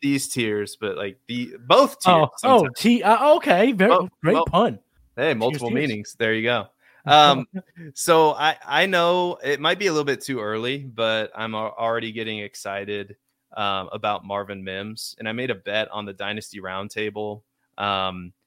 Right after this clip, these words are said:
Speaker 1: that Marvin Mims, and I, I'm kicking myself now because I almost went as far to say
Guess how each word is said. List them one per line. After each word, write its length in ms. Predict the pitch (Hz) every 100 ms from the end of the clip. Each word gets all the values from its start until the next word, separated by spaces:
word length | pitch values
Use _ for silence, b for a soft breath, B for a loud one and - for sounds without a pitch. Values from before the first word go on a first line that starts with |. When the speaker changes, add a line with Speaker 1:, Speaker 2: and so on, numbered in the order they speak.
| _
Speaker 1:
that 180 | 107 92
Marvin 400 | 107 113 117 107
Mims, 480 | 98 104 113 120 -
and 80 | 123
I, 140 | 117
I'm 160 | 107 113
kicking 380 | - 180 175 110
myself 420 | 104 - 104 98
now 240 | 110 107
because 240 | 98 101 113
I 140 | 107
almost 640 | - 135 151 156 127 - 110
went 240 | 113 104
as 120 | 110
far 220 | - 107
to 80 | 104
say 460 | - 110 101 98